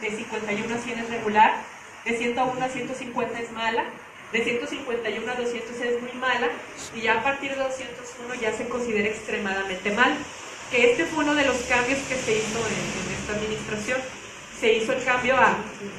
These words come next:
pasar en color verde de, de, de cero a cincuenta, eh, que sea calidad, eh, buena, cincuenta y uno a cien regular y ciento uno a ciento cincuenta mala. Anteriormente, para que fuera considerada,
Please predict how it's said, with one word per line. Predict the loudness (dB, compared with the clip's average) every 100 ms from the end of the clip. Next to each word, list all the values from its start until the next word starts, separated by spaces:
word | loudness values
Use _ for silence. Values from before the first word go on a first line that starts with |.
| -10 -12 -12 -4
pasar | -2 6 6 6 0 -10 -12 0
en | 0 4
color | 6 6 6
verde | 6 6 6 2 0 -4
de, | -4
de, | -4 -4 -6 -6
de | -6 -2
cero | 2 4
a | 4
cincuenta, | 0 4 6 6 4 2 0 -4
eh, | -4 -4
que | -6 -4
sea | -4
calidad, | -2 -2 -2 -2 -4 -8
eh, | -6 -4 -4 -2
buena, | 2 2 0 -6 -8 -16 -16 -8
cincuenta | 0 2 6
y | 6
uno | 4
a |
cien | 2 2
regular | 4 6 6 6 6 4
y |
ciento | 0 0 2
uno | 2 2
a |
ciento | -2 -6
cincuenta | -6 0 0 0
mala. | 0 2 2
Anteriormente, | 0 -2 0 0 0 0 2 0 -2 -2
para | -2 -2 -6
que |
fuera | -4 -2 -2
considerada, | -4 -4 2 4 6 4 2